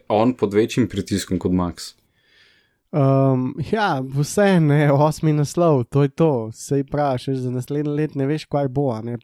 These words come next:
Speaker 2: Plus še George Russell prehaja v, v ekipo, eh, pri Mercedesu ne bo ena dva vnaprej, ker nikoli ni bil. Nazadnje takole se mi zdi, da mu je Rosberg dajal, eh, tinto pit. Eh,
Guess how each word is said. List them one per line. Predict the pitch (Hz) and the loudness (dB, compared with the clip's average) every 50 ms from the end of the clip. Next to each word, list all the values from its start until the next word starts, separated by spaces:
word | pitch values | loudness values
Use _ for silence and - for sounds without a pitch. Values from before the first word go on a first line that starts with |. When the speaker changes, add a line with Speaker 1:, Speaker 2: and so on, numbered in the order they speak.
| _ _ _ | _ _ _
Speaker 2:
Plus | - 139 139 143 131 - | -6 -4 -2 -2 -2 -4
še | - - - - - 139 135 135 127 | -6 -14 -12 -8 -6 -4 -4 -4 -6
George | 123 131 135 131 131 - - | -4 -4 -6 -6 -6 -8 -10
Russell | 131 123 131 139 147 - 151 143 139 _ | -8 -6 -6 -6 -8 -10 -12 -16 -16 _
prehaja | - 143 143 139 - - 147 139 147 147 143 | -14 -12 -12 -12 -12 -10 -8 -6 -6 -6 -6
v, | 143 147 | -6 -6
v | 143 135 143 | -6 -6 -8
ekipo, | 143 139 - 160 156 151 - 147 143 135 - _ _ _ _ _ _ _ _ _ _ _ _ _ _ | -8 -8 -6 -6 -4 -2 0 0 0 -2 -4 _ _ _ _ _ _ _ _ _ _ _ _ _ _
eh, | - 131 131 | -6 -6 -6
pri | 123 123 135 127 | -4 -4 -4 -4
Mercedesu | 127 131 123 - 147 139 135 131 123 131 | -4 -6 -4 -4 -4 -4 -2 -2 -2 -2
ne | 127 127 123 | -4 -4 -4
bo | 117 135 143 143 | -4 -4 -4 -4
ena | 139 139 139 135 135 127 | -4 -4 -4 -6 -6 -6
dva | 123 131 139 135 | -6 -6 -4 -4
vnaprej, | 135 135 127 120 - 139 139 135 131 123 117 - | -4 -4 -4 -6 -6 -6 -6 -4 -4 -6 -8 -12
ker | _ - 127 117 | _ -14 -14 -12
nikoli | 120 127 120 135 131 135 135 | -12 -10 -8 -6 -6 -4 -4
ni | 139 135 | -4 -2
bil. | 131 143 147 143 127 117 _ _ _ _ _ _ _ _ _ _ _ - | -2 0 0 0 -2 -4 _ _ _ _ _ _ _ _ _ _ _ -10
Nazadnje | 127 127 120 127 135 139 143 143 147 139 | -8 -6 -4 -4 -4 -4 -2 -4 -4 -6
takole | - - 151 147 139 139 | -6 -4 -4 -4 -4 -4
se | 139 - 139 | -6 -8 -8
mi | 135 135 | -8 -8
zdi, | 127 135 139 | -10 -10 -10
da | 131 135 | -8 -8
mu | 131 131 135 | -6 -4 -4
je | 131 | -4
Rosberg | 131 135 139 127 120 127 120 123 113 | -4 -4 -6 -6 -8 -8 -10 -10 -10
dajal, | 120 120 120 117 120 120 120 117 | -10 -8 -8 -8 -8 -8 -8 -10
eh, | 113 113 - _ - 147 143 135 131 127 123 120 117 _ _ - - - - - | -12 -14 -16 _ -18 -16 -14 -12 -10 -10 -10 -10 -12 _ _ -16 -14 -14 -14 -14
tinto | - - 123 123 123 - 120 117 | -10 -8 -6 -6 -6 -6 -8 -10
pit. | - - 123 113 - - - _ _ _ _ _ _ _ _ _ _ _ _ _ | -8 -10 -10 -10 -12 -20 -20 _ _ _ _ _ _ _ _ _ _ _ _ _
Eh, | 160 | -10